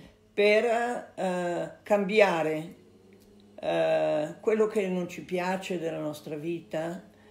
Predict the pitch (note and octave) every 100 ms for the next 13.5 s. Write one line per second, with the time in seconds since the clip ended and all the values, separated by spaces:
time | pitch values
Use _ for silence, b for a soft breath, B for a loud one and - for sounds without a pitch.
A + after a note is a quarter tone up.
0 | B B B - - F3 F3 F3 F3 A3
1 | G#3+ G#3+ A3 G#3+ G#3 G3 - - - -
2 | _ _ _ G#2+ _ _ - - _ _
3 | _ - _ _ F#3 F#3+ F3+ F#3 F#3 G3
4 | F#3+ G#3+ F#3+ G3 E3+ D#3+ D3+ B B B
5 | B - - G#3 A3+ G#3+ A3+ D4 A#3+ A3
6 | F#3+ A3 G3 G#3 G#3 F#3 - F#3 F3+ F3
7 | F3 F3 F3+ F3+ F3 E3+ E3 E3 - D3+
8 | - - - F#3+ - - - C4 B3+ C4
9 | C4 A#3 F#3 F#3 G3 A3 G#3 G3 A3 F#3+
10 | G3+ F3+ F3+ F#3+ F#3 G#3 G#3 G3 E3 E3
11 | G#3+ G3+ D#3+ D#3+ F#3 F3+ D#3+ D#3 D3+ F3+
12 | E3 - D#3 D#3 - D#3 - D3 C#3 -
13 | G3 F3+ D3 C#3+